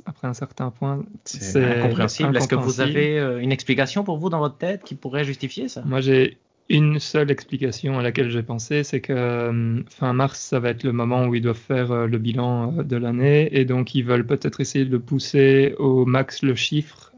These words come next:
Speaker 1: euh, via cette, euh, allez, via cette limite. C'est le seul point que je vois, mais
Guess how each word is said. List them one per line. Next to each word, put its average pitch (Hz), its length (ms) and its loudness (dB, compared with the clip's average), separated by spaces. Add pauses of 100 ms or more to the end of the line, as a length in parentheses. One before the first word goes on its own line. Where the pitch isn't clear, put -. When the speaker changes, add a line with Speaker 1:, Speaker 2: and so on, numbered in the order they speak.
(120)
Speaker 1:
euh, 120 420 0
via 127 420 2
cette, - 380 -6
euh, 117 520 -2 (1000)
allez, 123 200 -2
via 127 180 0
cette - 260 -4
limite. 117 320 0
C'est 127 180 -2
le 123 120 2
seul 151 340 4
point 139 240 0
que 131 80 -4
je 127 80 -2
vois, 127 480 -4
mais 123 460 0